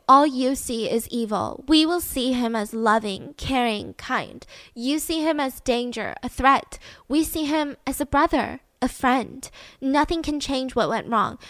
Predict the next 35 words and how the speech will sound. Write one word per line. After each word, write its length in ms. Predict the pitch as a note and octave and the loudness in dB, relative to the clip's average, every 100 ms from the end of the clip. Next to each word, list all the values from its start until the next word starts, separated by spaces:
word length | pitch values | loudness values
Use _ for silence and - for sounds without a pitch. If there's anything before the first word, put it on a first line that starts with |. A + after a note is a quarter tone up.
| - | -10
Nothing 460 | C4 C4+ C4+ D#4+ D#4 | -2 2 2 0 0
can 180 | D#4+ D#4+ | 0 0
change 380 | C#4+ C#4+ C4 | 0 0 0
what 120 | C4+ - | -2 -2
we 140 | C4 | -4
feel. 320 | - A#3 - - E4 B3+ | -2 -4 -4 -10 -14 -6
Nothing 480 | C#4+ C#4+ D4 D#4+ | 0 0 2 -2
can 160 | D#4 D#4 | 0 -2
change 320 | C#4 C#4 C4 | 0 -2 2
our 160 | C4 B3 | 2 2
hearts. 380 | - A#3 - - | 2 -2 -2 0
Nothing 460 | C#4 D4+ D4 D#4 | 2 2 0 -4
can 180 | D4 C#4+ | -4 -4
change 340 | C4+ C#4 B3+ - - | -2 -2 -4 -6 -4
our 160 | B3 B3 | -2 0
people." 600 | - B3+ - F3 - - _ _ _ _ _ _ _ _ _ _ _ _ _ _ _ _ _ _ _ - | -2 -2 -2 -2 -4 -14 _ _ _ _ _ _ _ _ _ _ _ _ _ _ _ _ _ _ _ -4
And 160 | A#3+ A#3+ | -2 2
they 100 | A#3 | 2
decided 480 | C#4 C#4 D4+ G4 | 2 4 6 6
that 140 | F#4+ D#4+ | 4 4
they 120 | C4 | 6
were 140 | B3+ | 6
gonna 160 | B3 B3+ | 4 2
go 220 | A#3 A3+ | 4 4
mosh 580 | A#3 A3+ A3 G#3 A3 - | 4 2 4 4 2 -2
for 180 | - F#3+ | -4 -4
him 220 | G#3+ F3+ | -4 -6
every 240 | E3+ - | -4 -4
day. 160 | F#3+ - | -6 -6
And 100 | D#4 | -4
I 40 | |
was 120 | E4 B3 | -4 -6
like, 120 | G#3+ | -4
"What's 260 | B3+ E4 A3 | -2 -2 -2
mosh?" 520 | G3 D#3+ C4+ D4 | 0 0 -2 -6